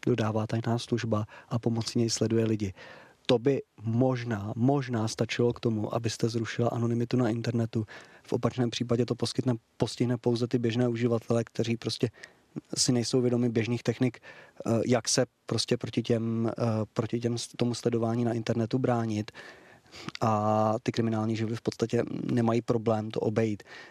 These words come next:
Co si myslím, že z-, ukazuje zkušenost z různých zemí, jako je třeba momentálně Krym, eh, kde státní moc se snaží sledovat, sledovat aktivisty, kteří proti ní vystupují, tak oni se ti aktivisté poměrně rychle naučí,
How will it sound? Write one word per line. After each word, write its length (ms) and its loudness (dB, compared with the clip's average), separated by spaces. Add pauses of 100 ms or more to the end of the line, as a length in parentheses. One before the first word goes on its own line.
(160)
Co 160 0
si 120 -2
myslím, 300 0
že 180 4
z-, 160 -6
ukazuje 340 0
zkušenost 520 0
z 140 -6
různých 360 0
zemí, 360 0 (400)
jako 180 0
je 60 2
třeba 180 0
momentálně 640 0
Krym, 400 0 (560)
eh, 100 0
kde 440 0 (500)
státní 380 0
moc 160 -4
se 80 2
snaží 340 -2
sledovat, 500 2 (280)
sledovat 420 0 (200)
aktivisty, 540 -2
kteří 220 -2
proti 240 -2
ní 100 2
vystupují, 460 0 (340)
tak 180 0
oni 180 0
se 140 -2
ti 100 4
aktivisté 460 0
poměrně 460 0
rychle 260 -2
naučí, 520 0